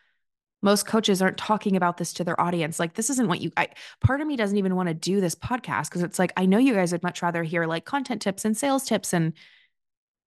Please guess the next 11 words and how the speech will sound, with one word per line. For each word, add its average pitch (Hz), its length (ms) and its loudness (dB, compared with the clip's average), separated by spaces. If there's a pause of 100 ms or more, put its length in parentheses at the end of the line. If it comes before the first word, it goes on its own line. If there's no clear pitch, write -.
but 240 80 4
it's 233 100 -4
like, 220 260 0 (220)
the 220 80 0
thing 254 220 -2
I'm 302 160 -2
saying 180 400 0
is, 160 360 -2
I'm 190 120 2
not 240 160 0
saying 196 320 0